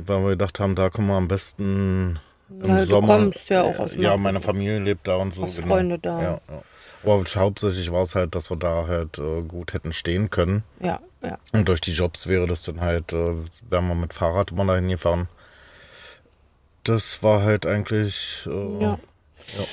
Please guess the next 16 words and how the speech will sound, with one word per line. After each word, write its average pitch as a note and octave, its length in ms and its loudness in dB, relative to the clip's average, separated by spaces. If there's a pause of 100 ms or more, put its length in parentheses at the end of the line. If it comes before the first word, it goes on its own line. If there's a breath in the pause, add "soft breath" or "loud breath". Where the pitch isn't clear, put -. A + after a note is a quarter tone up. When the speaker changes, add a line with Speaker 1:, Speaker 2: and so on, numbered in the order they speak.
(280 loud breath)
Speaker 2:
Ja, F3 180 8
genau. G#3 340 10
Also G#3+ 240 6
schlussendlich A#3+ 640 4
sind B3 280 6
wir C4 120 6
dann, A3+ 640 8
ähm, G#3+ 720 4 (140)
zwei - 360 6
Wochen G#3 220 2
vor G3 380 4
Wohnungsübergabe, G3+ 1120 6
haben G3+ 180 2
uns, - 380 -2
äh, F#3+ 260 2
beworben, G#3+ 920 6